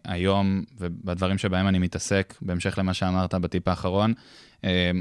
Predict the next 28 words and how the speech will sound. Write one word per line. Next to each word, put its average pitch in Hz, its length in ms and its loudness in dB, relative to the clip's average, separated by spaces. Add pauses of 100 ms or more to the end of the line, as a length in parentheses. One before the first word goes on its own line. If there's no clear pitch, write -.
(140)
זה 104 320 0
ספרים 113 400 0
שקראתי, 107 440 -2
סרטים 104 420 -2
שראיתי, 95 640 0
קורסים 127 400 0
שלקחתי, 104 580 -4 (520)
אז 98 140 -4
פה 127 140 0
אני 123 80 2
נותן 117 260 0
לך 113 160 0
את 107 180 0
הבמה 98 320 0
להמליץ 98 600 0
על 104 160 0
איזשהו 110 280 2
ספר 120 420 0
או 95 140 -2
קורס 113 340 0
או 101 60 -14
סרט 107 500 0
ש-, - 120 -8 (240)
שככה 90 560 -2 (520)
הגיע 110 300 2
אליך 113 180 -2
במעלה 101 380 0
הדרך, 135 460 0